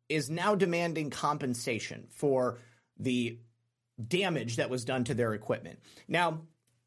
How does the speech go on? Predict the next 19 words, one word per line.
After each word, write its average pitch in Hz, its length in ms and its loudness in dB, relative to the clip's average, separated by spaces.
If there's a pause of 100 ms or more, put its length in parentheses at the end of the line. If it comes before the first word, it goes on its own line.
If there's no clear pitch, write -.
Germany 214 400 2
can 165 180 0
also 170 560 0
make 127 240 0
an 123 80 0
argument 110 460 -2
for 127 180 -2
damage 127 380 -2
that 120 120 -4
was 113 160 -6
done, 101 300 -6 (340)
uh, 113 320 -2
and 131 420 -2
that 127 180 0
they 156 140 2
deserve 127 340 -4
compensation 117 760 -2
as 87 200 -8
well. 180 320 0